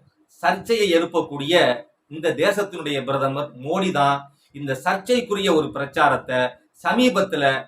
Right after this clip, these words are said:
ராஜஸ்தான் மாநிலத்துல பன்ஸ்வாரா பகுதியில பாரதிய ஜனதாவின்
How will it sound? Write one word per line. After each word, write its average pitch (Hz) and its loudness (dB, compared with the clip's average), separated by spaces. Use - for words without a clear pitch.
ராஜஸ்தான் 190 4
மாநிலத்துல 135 -2
பன்ஸ்வாரா 190 4
பகுதியில 135 0
பாரதிய 254 4
ஜனதாவின் 185 4